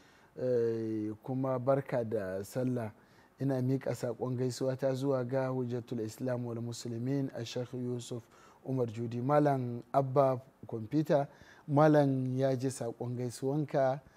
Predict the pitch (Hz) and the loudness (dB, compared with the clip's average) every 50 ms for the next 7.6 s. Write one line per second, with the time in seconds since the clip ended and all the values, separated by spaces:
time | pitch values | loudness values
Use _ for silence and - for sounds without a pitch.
0 | _ - - - - _ _ - 135 131 127 123 123 123 120 120 120 120 120 120 | _ -20 -20 -20 -20 _ _ -8 -4 -2 0 0 0 0 0 0 -2 -2 -2 -2
1 | 117 117 120 120 117 117 117 113 - - 113 117 110 - - 110 107 107 107 107 | -4 -4 -4 -4 -4 -4 -4 -6 -6 -6 -8 -8 -10 -8 -8 -8 -6 -6 -6 -6
2 | 110 113 - _ _ _ _ _ _ _ _ _ - - 156 147 143 143 139 139 | -8 -10 -14 _ _ _ _ _ _ _ _ _ -4 2 4 6 6 6 6 4
3 | 131 - - 127 120 - - - - 151 156 156 156 151 151 156 - _ _ _ | 2 0 0 0 0 0 -4 -2 0 2 4 4 4 2 0 -2 -8 _ _ _
4 | _ _ _ _ - 131 120 127 123 113 107 120 123 120 117 113 110 110 107 104 | _ _ _ _ -8 -4 0 0 0 0 -2 -2 -4 -4 -2 -4 -6 -6 -6 -6
5 | 104 104 104 101 101 101 98 95 90 - - 127 123 127 135 147 147 143 139 135 | -6 -6 -6 -6 -6 -6 -8 -8 -10 -10 -6 -2 0 2 4 4 4 2 2 0
6 | 120 - - 160 131 135 135 135 135 135 131 131 131 _ _ _ - _ _ - | -2 0 0 0 0 0 0 -2 -2 -2 -4 -4 -8 _ _ _ -20 _ _ -10
7 | 120 117 139 135 139 135 - - 131 120 110 92 | -2 4 6 6 6 4 2 -4 -6 -6 -6 -10